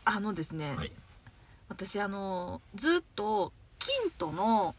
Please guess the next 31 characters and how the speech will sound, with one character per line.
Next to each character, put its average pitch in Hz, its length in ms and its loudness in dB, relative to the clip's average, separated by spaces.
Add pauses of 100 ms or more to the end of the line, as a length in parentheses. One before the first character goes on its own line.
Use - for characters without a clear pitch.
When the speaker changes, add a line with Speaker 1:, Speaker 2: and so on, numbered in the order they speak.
(140)
Speaker 1:
水 311 400 4
筒、 247 500 4
水 277 220 -2
筒 277 80 0
っ 247 40 0
て 156 140 -6
い 160 40 -2
う 160 80 -10
の？ - 200 -8 (320)
水 - 320 6
筒 381 200 4
っ - 40 6
て - 160 -4
言 208 100 -2
わ 226 100 4
な 202 180 4
か 185 120 -4
っ - 20 -10
た - 120 -10
ら、 - 80 0
Speaker 2:
う - 20 6
ん。 202 40 8
Speaker 1:
な 185 60 12
ん 110 80 10
て - 80 0
い - 20 -2
う 87 80 -4
の？ - 20 -8
Speaker 2:
キ 120 40 -8
ン - 40 -10
ト？ - 40 -16